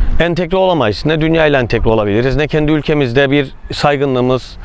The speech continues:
e, ve otoritemiz olur. İlk bununla ilgili başladık. Yönetimimiz sağ olsun, hepsi canla başla çalıştılar. E, ve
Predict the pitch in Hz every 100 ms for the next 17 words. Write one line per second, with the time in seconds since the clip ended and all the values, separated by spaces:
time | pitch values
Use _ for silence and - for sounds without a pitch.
0 | - - - 123 123 143 143 139 120 120
1 | 107 101 120 202 - - 190 190 196 202
2 | 190 131 110 110 110 - 117 170 - 160
3 | 156 151 151 151 - 151 131 - 147 -
4 | - 147 - 131 143 139 135 131 131 139
5 | 123 - 117 139 - - - - - -
6 | - - 120 120 120 117 113 117 - -
7 | 156 185